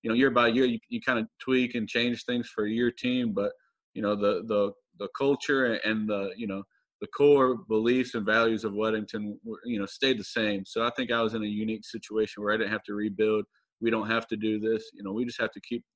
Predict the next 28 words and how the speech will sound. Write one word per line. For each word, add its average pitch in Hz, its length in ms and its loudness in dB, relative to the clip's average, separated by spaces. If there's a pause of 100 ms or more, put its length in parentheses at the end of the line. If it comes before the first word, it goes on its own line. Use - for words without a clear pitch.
(100)
keep 127 160 -6
the 101 80 -16
train 113 280 -2
going. 110 420 0
And, 95 120 -4 (400)
and 101 180 -6
that 110 200 0 (160)
for 110 180 -2
me 123 420 2 (120)
and, 107 140 -6
and 101 280 -6
for 107 80 -2
our 101 140 0
staff 123 420 2
meant 104 240 -6
don't 117 180 -4
change, 120 540 -4
you 120 100 -8
know, 104 140 -6
what 110 160 -2
doesn't 110 300 -4
need 110 180 -4
to 104 60 -10
be 104 120 -4
changed 107 480 -6
and, 101 160 -6 (100)
and, 98 140 -12 (140)
and 98 180 -10